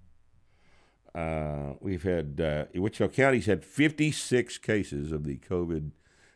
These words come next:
nineteen virus. It was fifty-two last week. Uh, there are five people in the hospital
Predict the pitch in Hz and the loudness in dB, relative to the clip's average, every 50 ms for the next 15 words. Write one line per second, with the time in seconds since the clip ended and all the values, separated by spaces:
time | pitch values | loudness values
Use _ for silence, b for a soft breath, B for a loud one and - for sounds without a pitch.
0 | b b 87 82 80 78 73 - 80 76 73 71 69 71 76 69 - - - - | b b -8 -6 -6 -6 -6 -6 -4 -4 -4 -4 -4 -6 -6 -8 -8 -12 -18 -20
1 | - - - - - - - - - - 131 - - 95 - - - 110 98 85 | -20 -18 -18 -16 -16 -16 -18 -8 -2 0 0 0 0 -4 -6 -2 2 2 2 2
2 | 78 73 73 71 69 - - 69 65 52 - _ - _ _ _ _ _ _ _ | 2 0 -2 -4 -4 -6 -6 -8 -8 -8 -10 _ -20 _ _ _ _ _ _ _
3 | _ _ _ _ _ _ _ _ b b b b b b b b b b b b | _ _ _ _ _ _ _ _ b b b b b b b b b b b b
4 | _ - 90 82 76 76 73 - - 92 104 101 - 98 92 90 - - 131 131 | _ -2 0 0 0 -2 -4 -8 -4 -2 -2 0 2 2 2 2 4 6 8 8
5 | 139 143 - - 127 117 - 95 92 87 85 87 90 87 92 98 95 85 - - | 8 8 6 4 2 2 4 2 0 0 0 0 0 0 0 0 0 0 -2 -4
6 | 78 71 71 78 87 | -4 -2 -2 -4 -6